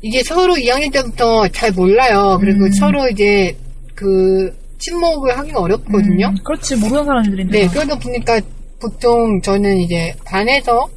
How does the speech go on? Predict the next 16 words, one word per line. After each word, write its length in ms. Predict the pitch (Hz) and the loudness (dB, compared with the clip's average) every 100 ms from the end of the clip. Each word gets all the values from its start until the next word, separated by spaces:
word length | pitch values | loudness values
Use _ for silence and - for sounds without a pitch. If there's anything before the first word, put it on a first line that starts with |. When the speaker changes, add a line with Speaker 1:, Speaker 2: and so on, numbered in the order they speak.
| - | -10
Speaker 1:
같이 380 | 196 190 - - | -8 -6 -8 -10
간 280 | - 185 220 | -4 -4 0
애들끼리 480 | 294 285 269 247 220 | -2 -2 -4 -6 -4
돌아다녀요. 500 | 190 190 185 170 170 | 0 0 0 -2 -2
저희 160 | 180 165 | -4 -2
과, 180 | 233 226 - | -2 -4 -4
과는. 600 | 233 233 208 196 220 208 208 | -2 0 0 0 0 0 0
Speaker 2:
음, 20 | |
맞아요. 180 | 202 202 196 190 190 | 0 -2 -4 -4 -4
Speaker 1:
근데 160 | 208 | -4
저는 420 | - 247 247 269 226 | 0 2 2 0 2
저 160 | 226 | 2
동기, 480 | 240 247 254 247 294 - - | 2 2 0 -2 -2 -4 -4
동-, 180 | 233 - | -4 0
동기 360 | 254 269 294 | 0 0 -2
중에 340 | 269 269 302 | -2 0 0